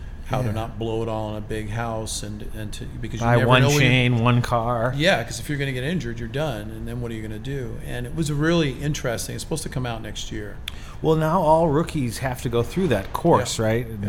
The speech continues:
Speaker 1: Yeah.
Speaker 2: I forget what the name of it is, but
Speaker 1: That's what basically
Speaker 2: it's
Speaker 1: motivated
Speaker 2: genius.
Speaker 1: the show.
Speaker 2: Do you think that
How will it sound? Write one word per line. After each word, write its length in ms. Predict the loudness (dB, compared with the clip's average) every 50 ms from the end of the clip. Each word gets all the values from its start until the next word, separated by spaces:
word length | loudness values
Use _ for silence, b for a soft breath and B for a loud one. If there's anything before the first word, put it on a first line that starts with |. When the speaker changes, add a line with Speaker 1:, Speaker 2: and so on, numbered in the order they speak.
| -4 -4
Speaker 1:
Yeah. 60 | -4
Speaker 2:
I 40 | -6
forget 180 | -4 -4 -4 -2
what 60 | -2
the 60 | -2
name 180 | -2 0 0 0
of 140 | -2 -2 -4
it 60 | -4
is, 180 | -4 -4 -6 -6
but 140 | -6 -4
Speaker 1:
That's 220 | -4 -4 -4 -4 -4
what 200 | -2 -2 -4 -4 -6 -10 -10 -8 -6
basically 580 | -4 -4 -4 -4 -6 -8 -8 -8 -8 -8 -10 -10 -10 -8
Speaker 2:
it's 80 | -6 -6
Speaker 1:
motivated 320 | -6 -6 -4 -2 0 2
Speaker 2:
genius. 300 | 2 4 4 2 0 -2
Speaker 1:
the 80 | -4 -6 -6 -6 -8 -8 -10
show. 60 | -6 -2
Speaker 2:
Do 80 | 0
you 140 | 2 2 2
think 340 | 2 0 0 0 0 0 0
that 400 | 0 2 4 4 4 4 2 -2